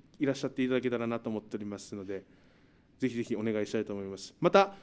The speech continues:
えー、今回特別出演ということでですね、えーと、琉球放送の方でパーソナリティされています、柳拓さんにも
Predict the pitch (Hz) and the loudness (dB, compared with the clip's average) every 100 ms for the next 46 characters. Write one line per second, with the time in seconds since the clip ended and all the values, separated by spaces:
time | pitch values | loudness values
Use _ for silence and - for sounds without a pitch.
0 | - - 160 143 139 - 196 196 135 175 | -20 4 8 8 6 4 4 4 2 0
1 | 185 190 185 - 220 180 131 117 113 110 | 4 4 4 -2 4 6 6 2 0 -4
2 | 104 101 95 120 113 104 - - - 120 | -6 -6 -4 -2 -2 -4 -14 -20 -2 0
3 | 110 110 107 107 104 98 95 - - - | 2 2 0 -2 0 0 -4 -10 -20 -20
4 | - - - 139 196 214 196 190 170 123 | -20 -20 -2 4 8 10 12 12 10 6
5 | 110 98 98 - - - - - 139 139 | 2 -2 -4 -6 -20 -20 -20 0 2 4
6 | 135 123 117 113 107 104 - - 127 190 | 2 0 -4 -4 -6 -8 -14 -4 6 10
7 | 247 185 214 214 202 156 117 95 | 10 10 6 8 8 10 8 4